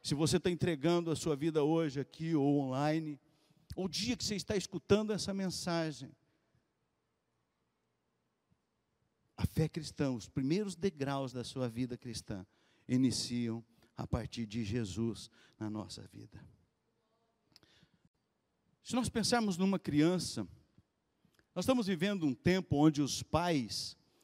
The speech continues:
não põem limite aos filhos, onde os pais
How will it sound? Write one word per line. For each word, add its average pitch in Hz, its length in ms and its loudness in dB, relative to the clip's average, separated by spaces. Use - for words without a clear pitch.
não 185 200 4
põem 185 220 4
limite 175 440 2
aos 151 220 -2
filhos, 196 640 -2
onde 208 300 4
os 190 180 2
pais 190 840 2